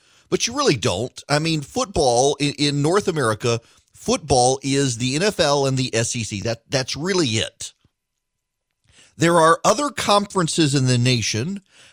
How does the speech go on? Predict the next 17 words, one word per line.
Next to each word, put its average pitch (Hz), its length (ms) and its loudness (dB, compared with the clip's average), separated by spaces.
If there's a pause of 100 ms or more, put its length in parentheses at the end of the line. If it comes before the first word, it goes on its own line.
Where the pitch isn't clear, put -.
and, 151 240 2
you 147 200 0
know, 165 300 4
okay, 127 320 2 (600)
due 185 260 2
to - 160 0
the 202 120 0
cheerleaders, 117 720 0
you 117 120 -4
do 165 160 0
have 156 160 2
to 135 100 -6
take 127 220 0
the 113 100 -6
University 110 520 -4
of - 100 -8
Texas - 680 -10